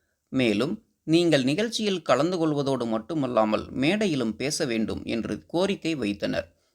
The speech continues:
இந்த நபரும் நல்ல பேச்சாளர் என்பதால் அதற்கு சம்மதம் தெரிவித்தார். இவர் எங்கே சென்றாலும் அவருடன் இணைந்து இவரின் மனைவியும் செல்வது வழக்கம். வழக்கம் போல் அன்று இவர் நிகழ்ச்சிக்கு செல்ல தயாராகிறார்.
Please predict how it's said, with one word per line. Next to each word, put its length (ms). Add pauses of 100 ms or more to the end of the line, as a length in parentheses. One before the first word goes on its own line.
(180)
இந்த 360
நபரும் 380
நல்ல 380
பேச்சாளர் 500
என்பதால் 540 (240)
அதற்கு 420
சம்மதம் 520
தெரிவித்தார். 580 (320)
இவர் 320
எங்கே 360
சென்றாலும் 760
அவருடன் 480
இணைந்து 600
இவரின் 440
மனைவியும் 640
செல்வது 440
வழக்கம். 480 (380)
வழக்கம் 540
போல் 280
அன்று 380
இவர் 260
நிகழ்ச்சிக்கு 600
செல்ல 360
தயாராகிறார். 680